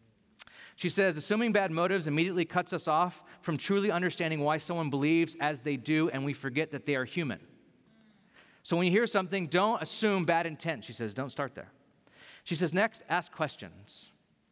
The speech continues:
She said, "We can't understand where people are coming from until we listen. Questions are the way we can listen, and it gives room for other people to speak. So ask questions."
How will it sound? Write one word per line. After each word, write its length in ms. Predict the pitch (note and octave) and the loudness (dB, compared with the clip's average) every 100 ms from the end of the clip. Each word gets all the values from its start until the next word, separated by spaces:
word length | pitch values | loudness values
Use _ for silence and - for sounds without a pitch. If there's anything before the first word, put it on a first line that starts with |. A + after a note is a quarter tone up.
| - - - | -20 -20 -8
She 100 | D#3 | -2
said, 120 | F3 | 0
"We 80 | F3 | -2
can't 380 | - G#3 A#3 | -2 0 0
understand 480 | F#3 F#3+ - G3 F#3+ | 0 -2 0 0 2
where 100 | F3 | 0
people 320 | D#3 F#3 F3+ | 0 -2 0
are 140 | D#3 D#3 | 0 0
coming 340 | - F#3 F#3+ | 0 -2 -2
from 240 | F3+ F#3 F3 | -2 -2 -2
until 260 | D#3 E3+ | -2 -2
we 120 | C#3 | 0
listen. 520 | C3+ C3 C#3+ - F#2 - - _ _ _ _ - - - | 2 2 0 -4 -8 -14 -20 _ _ _ _ -20 -20 -2
Questions 460 | G3+ F#3 A3 G3 | 0 0 -2 -6
are 220 | - F3 | 2 2
the 100 | F3 | 2
way 260 | D#3 D#3+ F#3 | 2 2 2
we 140 | F#3+ | 2
can 160 | F#3 D#3 | -2 -2
listen, 480 | C#3 D#3 - G3 F#3+ | 2 2 2 0 -2
and 180 | D3 D#3 | -2 -2
it 40 | |
gives 280 | C#3+ D#3+ B2 | 0 -2 -2
room 380 | B2 E3 G3+ G#3 | -2 0 2 2
for 160 | G3 | 0
other 180 | D3 E3+ | 0 -2
people 280 | E3 D3 C3+ | -4 -4 -6
to 80 | B2 | -8
speak. 480 | - F#3+ C3+ - - - | -6 -4 -4 -6 -20 -8
So 200 | - D#3 | -2 0
ask 320 | B2+ B2+ - | 0 -2 -6
questions." 720 | G#3 - - G2 - - | -8 -8 -10 -16 -16 -18